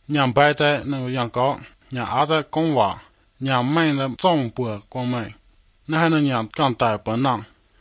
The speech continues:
耶稣之所以能找来的奇迹，是因为那是福音，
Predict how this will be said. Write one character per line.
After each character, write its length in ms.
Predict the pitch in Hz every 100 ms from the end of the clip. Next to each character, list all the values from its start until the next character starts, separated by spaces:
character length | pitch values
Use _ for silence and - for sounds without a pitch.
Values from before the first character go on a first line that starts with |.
| _
耶 140 | - 165
稣 140 | 165
之 180 | 156 156
所 240 | - 165
以 140 | 175 156
能 220 | 151 147 131
找 260 | 160 120
来 160 | 113 143
的 300 | 135 131 117
奇 260 | - - 151
迹， 200 | 127 127
是 180 | 135 135
因 180 | 139
为 80 | 135
那 120 | 131
是 120 | 123 127
福 220 | - 131
音， 180 | 127